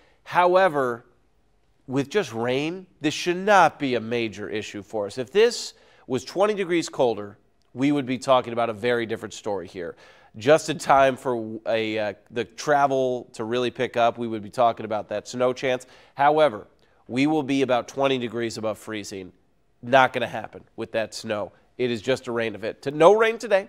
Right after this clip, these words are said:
It is gonna be quiet. We have those clouds kinda hanging around, as I mentioned there.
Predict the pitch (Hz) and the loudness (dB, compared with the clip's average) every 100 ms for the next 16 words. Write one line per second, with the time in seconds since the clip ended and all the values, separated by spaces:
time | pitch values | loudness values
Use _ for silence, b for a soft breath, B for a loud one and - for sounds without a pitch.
0 | _ - 139 139 156 160 160 156 123 131 | _ -6 -4 -2 -4 -6 -6 2 2 2
1 | 143 123 123 - 127 127 - 127 117 117 | 0 -2 -2 -2 0 0 2 -2 0 -4
2 | 117 113 113 110 104 107 110 104 104 113 | -4 -2 -2 -4 -6 -6 -8 -10 -8 -2
3 | 113 | -4